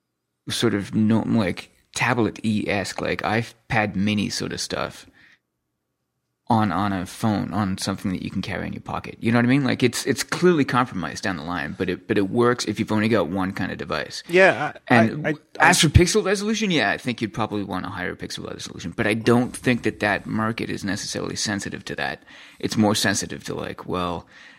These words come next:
Speaker 1: this device sort of compromises down the middle and in, into a sweet spot for, you know, a certain market segment.
Speaker 2: I think that some of the, like, the Note, for example, is, it really is almost a silly device, at least when you use it as a phone.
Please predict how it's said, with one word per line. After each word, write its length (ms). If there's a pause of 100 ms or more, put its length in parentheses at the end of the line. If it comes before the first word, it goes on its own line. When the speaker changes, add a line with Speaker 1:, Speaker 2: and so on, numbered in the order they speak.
Speaker 1:
this 180
device 420
sort 200
of 200 (1800)
compromises 640
down 260
the 60
middle 320
and 280
in, 320 (200)
into 260
a 60
sweet 320
spot 380
for, 300 (140)
you 80
know, 240 (800)
a 60
certain 300
market 320
segment. 360 (640)
Speaker 2:
I 120
think 220
that 120
some 180
of 80
the, 220
like, 160
the 120
Note, 420
for 120
example, 460
is, 380
it 120
really 280
is 160
almost 260
a 60
silly 340
device, 420
at 80
least 200
when 100
you 60
use 160
it 120
as 140
a 60
phone. 400